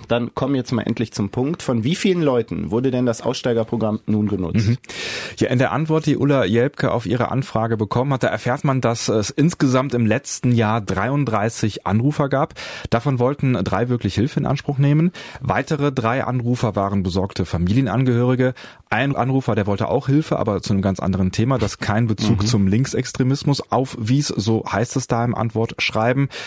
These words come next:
Speaker 2: Bei den, äh, anderen fünfundzwanzig Anrufern, Zitat, „ist nicht von einer ernst gemeinten Kontaktaufnahme auszugehen.“ Also im Klartext, es waren alles nur Spaßanrufe.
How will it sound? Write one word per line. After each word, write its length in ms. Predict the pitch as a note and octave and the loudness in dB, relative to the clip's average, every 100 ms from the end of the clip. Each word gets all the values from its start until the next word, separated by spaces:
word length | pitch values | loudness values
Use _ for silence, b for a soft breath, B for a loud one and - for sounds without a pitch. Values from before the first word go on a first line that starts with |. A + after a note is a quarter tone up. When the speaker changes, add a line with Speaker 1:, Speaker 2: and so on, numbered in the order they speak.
| B B B B | B B B B
Speaker 2:
Bei 120 | A2+ C#3 | -2 0
den, 200 | D#3 D3+ | 2 2
äh, 260 | C#3+ C#3 | 4 2
anderen 380 | - E2+ F#3 F#3 | 0 0 2 0
fünfundzwanzig 800 | D3 F#3+ F3 C3+ B2+ B2 B2 A2 | 0 0 0 0 0 0 0 0
Anrufern, 600 | A#2 C3 C#3+ - D#3+ D#3+ - | 2 4 2 2 0 -2 -4
Zitat, 580 | - A#2+ A2+ C3+ - - - | -2 0 0 0 -4 -4 -4
„ist 180 | - | 0
nicht 300 | A#2 C3+ - - | 2 2 -2 -4
von 220 | C3 - | -2 0
einer 340 | A2+ A#2+ A2+ | 2 2 2
ernst 240 | G#2 B2 - | 0 -2 0
gemeinten 380 | A2 G#2 A2 | 2 2 0
Kontaktaufnahme 1000 | G#2+ G2 A2 C3+ - G#2 F#2+ F#2+ F#2 F#2+ - | 0 0 0 -2 -2 -2 0 0 2 0 0
auszugehen.“ 640 | G#2+ - A#2 A2+ A#2+ B2 _ _ - | -2 0 0 2 2 0 _ _ -2
Also 300 | G2 G#2 - | 0 0 0
im 140 | - | -2
Klartext, 420 | F#2+ F#2+ G#2 F#2+ | -2 0 0 -2
es 140 | F#2 F#2+ | -4 -2
waren 120 | F#2 | 0
alles 140 | F#2 | 0
nur 100 | F#2 | 0
Spaßanrufe. 800 | F2+ - A2+ - E2 F2+ F#2+ D3+ | 0 -2 -4 -4 -2 0 2 2